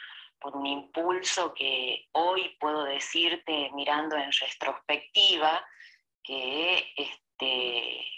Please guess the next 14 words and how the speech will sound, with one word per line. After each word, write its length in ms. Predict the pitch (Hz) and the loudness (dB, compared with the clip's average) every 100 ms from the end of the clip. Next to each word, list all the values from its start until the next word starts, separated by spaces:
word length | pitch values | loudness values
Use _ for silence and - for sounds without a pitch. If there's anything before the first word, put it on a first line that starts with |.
| - | -12
un 140 | 135 135 | -8 -6
impulso 680 | 135 135 151 160 - 143 - | -6 -2 -2 0 0 0 0
creador, 840 | 139 135 139 156 170 160 160 - _ _ _ _ - - - - - _ - | 2 4 4 4 2 0 -2 -8 _ _ _ _ -20 -20 -20 -20 -20 _ -6
este, 1120 | 135 127 - _ - 131 127 123 117 117 - - | -4 -4 -6 _ -6 -2 -2 -2 -4 -6 -8 -8
como 240 | - 135 | -6 -6
fomentado 800 | - 139 131 139 147 165 165 180 | -2 0 0 -2 -2 2 2 2
por 160 | 175 139 | -2 -6
esa 180 | 143 151 | -4 -4
necesidad 840 | 139 - 139 135 151 156 160 165 | -4 -6 -6 -4 0 4 6 4
de 240 | 160 147 139 | 4 0 -2
expresar 1120 | - - - 156 - - 156 160 165 160 165 - _ _ _ | -6 -8 -4 -2 0 4 6 8 6 4 0 -12 _ _ _
o 120 | 139 139 | -6 -2
de 140 | 131 | 0
decir 560 | 131 131 - 180 180 | 2 2 6 8 8